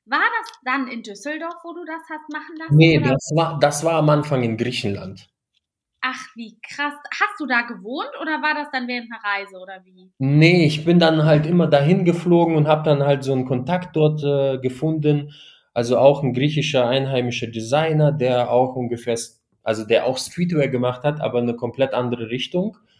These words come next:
Speaker 2: Und, ähm, ich hab dann halt bei, über ihn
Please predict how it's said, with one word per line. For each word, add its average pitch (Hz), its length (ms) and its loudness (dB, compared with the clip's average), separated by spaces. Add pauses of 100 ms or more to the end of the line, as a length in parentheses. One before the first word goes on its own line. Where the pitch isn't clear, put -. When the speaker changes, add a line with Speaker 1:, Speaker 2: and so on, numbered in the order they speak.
(600)
Speaker 2:
Und, 127 520 0
ähm, 120 280 -2
ich 123 180 -4
hab 151 160 2
dann 135 240 0
halt 135 300 0
bei, 113 180 2
über 127 540 2
ihn 160 400 -2